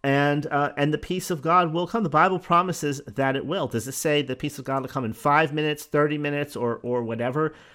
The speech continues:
Does it even tell you how long you have to pray? No, it doesn't tell you any of those things.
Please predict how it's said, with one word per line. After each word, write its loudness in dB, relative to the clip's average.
Does 4
it 6
even 2
tell 2
you 2
how 4
long 2
you 0
have 0
to -14
pray? -4
No, -2
it -4
doesn't -4
tell -2
you 0
any 2
of 0
those -2
things. -8